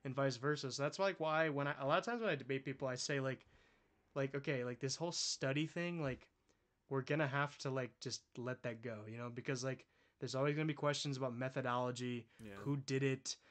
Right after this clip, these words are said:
Speaker 1: o-, on who, like, who did they do it on, were they paid off, or so it's, like, it's, it, it, right,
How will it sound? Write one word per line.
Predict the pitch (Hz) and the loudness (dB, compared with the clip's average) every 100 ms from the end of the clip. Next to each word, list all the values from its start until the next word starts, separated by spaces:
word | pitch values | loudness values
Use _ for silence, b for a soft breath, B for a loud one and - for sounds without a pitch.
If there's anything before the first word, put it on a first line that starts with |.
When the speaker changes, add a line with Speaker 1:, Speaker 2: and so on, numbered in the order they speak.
| b | b
Speaker 1:
o-, | 147 143 131 | 0 0 0
on | 156 156 | 2 4
who, | 147 165 160 | 6 8 8
like, | 151 135 | 6 0
who | 175 170 | 2 4
did | 160 | 4
they | 156 | 2
do | 143 151 | 2 2
it | 139 | 4
on, | 131 135 135 | 4 4 2
were | 127 | 0
they | 120 | -4
paid | 143 143 | -2 2
off, | 143 147 | 2 0
or | 151 | -4
so | 139 160 | 0 2
it's, | 147 | 4
like, | 151 139 b b b b b - | 2 0 b b b b b -4
it's, | 139 | 0
it, | 165 | 2
it, | 160 151 156 160 | 2 0 -2 0
right, | 151 117 | 0 0